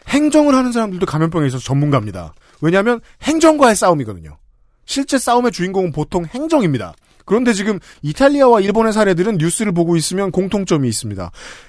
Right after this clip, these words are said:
그 분야의 행정이 마비되어 있거나 게을르거나 뭉개는 중이에요.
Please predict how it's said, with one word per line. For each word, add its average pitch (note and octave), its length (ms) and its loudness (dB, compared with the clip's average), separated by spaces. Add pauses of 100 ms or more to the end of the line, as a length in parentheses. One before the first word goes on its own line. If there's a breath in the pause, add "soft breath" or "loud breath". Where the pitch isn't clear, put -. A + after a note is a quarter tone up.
(120 loud breath)
그 F#3 160 0
분야의 A#3 420 4
행정이 B3+ 460 2
마비되어 G#3 600 4
있거나 C3 500 -2 (300)
게을르거나 F#3+ 800 2 (120)
뭉개는 A#3+ 560 2
중이에요. D3 580 -2